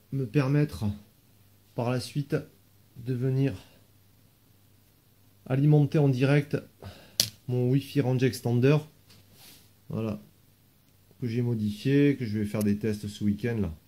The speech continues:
afin qu'il soit tout le temps plein et tout le temps en activité, euh, totale.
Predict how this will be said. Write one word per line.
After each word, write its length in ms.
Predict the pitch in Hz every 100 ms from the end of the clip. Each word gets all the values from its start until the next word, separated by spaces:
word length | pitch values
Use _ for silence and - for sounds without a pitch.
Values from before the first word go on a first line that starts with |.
| _ _ -
afin 380 | 101 - 131 135
qu'il 180 | -
soit 200 | - 131
tout 160 | 117 156
le 80 | 127
temps 180 | 135 123
plein 300 | 131 139 135
et 160 | 117
tout 140 | 104 113
le 60 |
temps 140 | 107 131
en 80 |
activité, 600 | 113 104 - 110 104 127 117
euh, 160 | 98
totale. 400 | 95 107 92 87